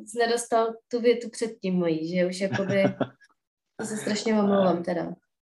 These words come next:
Speaker 2: V pohodě úplně.
Speaker 1: Eh, jak se ti to hodí příští týden?
Speaker 2: Eh, asi zase víceméně jakkoliv.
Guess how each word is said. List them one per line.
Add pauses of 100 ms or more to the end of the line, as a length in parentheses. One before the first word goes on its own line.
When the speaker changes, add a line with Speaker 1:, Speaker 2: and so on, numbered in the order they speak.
Speaker 2:
V
pohodě
úplně. (120)
Speaker 1:
Eh, (120)
jak
se
ti
to
hodí
příští
týden? (1000)
Speaker 2:
Eh, (2000)
asi
zase (920)
víceméně
jakkoliv.